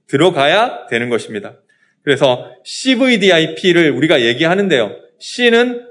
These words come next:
이 커버넌트 언약이잖아요. 그리스도가 우리의 영원한 언약. V가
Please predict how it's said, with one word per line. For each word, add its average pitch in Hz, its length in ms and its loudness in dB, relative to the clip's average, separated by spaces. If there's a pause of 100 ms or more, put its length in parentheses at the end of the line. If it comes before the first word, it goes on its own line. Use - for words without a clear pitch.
(100)
이 120 180 -6
커버넌트 202 500 2
언약이잖아요. 139 760 0 (400)
그리스도가 214 840 2
우리의 135 540 -2 (120)
영원한 202 480 2
언약. 135 400 -4 (500)
V가 190 760 0